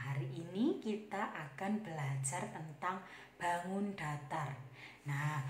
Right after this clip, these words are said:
bangun datar itu apa sih, anak-anak? Jadi, bangun datar itu, itu kita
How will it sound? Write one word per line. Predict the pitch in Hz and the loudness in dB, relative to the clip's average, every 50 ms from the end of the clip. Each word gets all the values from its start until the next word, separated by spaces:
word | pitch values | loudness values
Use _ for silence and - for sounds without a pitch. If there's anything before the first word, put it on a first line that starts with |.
| - - - 165 | -4 -6 -4 -2
bangun | 170 185 196 220 220 220 | 0 2 4 6 6 6
datar | 214 - - - - 196 202 208 | 6 4 0 0 0 0 2 2
itu | 233 262 - - - 311 | 2 0 -2 0 -2 0
apa | 302 262 262 269 262 240 226 | 2 2 2 4 4 4 4
sih, | - - 190 165 160 | 4 2 2 0 0
anak-anak? | 156 151 160 165 160 147 143 143 143 147 139 - - - - - - - - - - - - - - | 0 0 -2 -2 -2 0 0 0 0 0 -2 -4 -6 -10 -16 -20 -20 -20 -20 -18 -16 -14 -14 -14 -12
Jadi, | - - - 139 135 - - 165 175 220 220 | -8 -6 -4 -2 -2 -2 -2 0 2 2 2
bangun | - 165 160 165 170 170 170 156 | 0 -2 -4 -6 -6 -8 -6 -4
datar | 160 156 - - - 170 - - | -4 -4 -4 -2 -2 -2 -2 -2
itu, | 190 151 135 - - 170 170 180 190 208 254 294 - - - - - - | -4 -6 -8 -8 -8 -6 -4 0 2 4 4 4 2 0 -6 -10 -12 -14
itu | - - - - 190 196 196 - | -14 -14 -6 -2 0 0 0 0
kita | 208 - 185 | -2 -4 -2